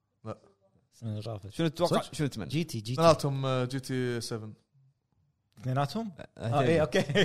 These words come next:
Speaker 2: <laughs>
Speaker 4: أنا أتوقع، أتوقع إن بي إيه، وأتمنى إنها إن بي إيه.
Speaker 2: جي تي سفن.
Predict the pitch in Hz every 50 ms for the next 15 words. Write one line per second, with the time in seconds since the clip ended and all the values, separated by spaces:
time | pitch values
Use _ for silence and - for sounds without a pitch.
0 | 131 208 190 143 - 220 - 254 247 - - 277 - - 285 - - - - -
1 | - - 123 127 135 135 131 127 123 120 107 113 - - - - 147 196 202 196
2 | - - 175 190 - - 127 - - 107 - - 143 151 143 143 123 113 107 110
3 | - - 135 123 113 120 127 117 117 123 135 156 175 147 135 - _ _ _ _
4 | _ _ _ _ _ _ _ _ - 98 - - - 127 147 156 156 160 165 156
5 | 120 107 107 110 95 104 98 - 82 71 71 - _ _ _ _ _ _ _ _
6 | _ _ _ _ _ _ _ _ _ _ _ _ _ _ _ _ _ _ _ _
7 | _ _ _ 101 101 131 131 - 139 127 147 139 110 107 101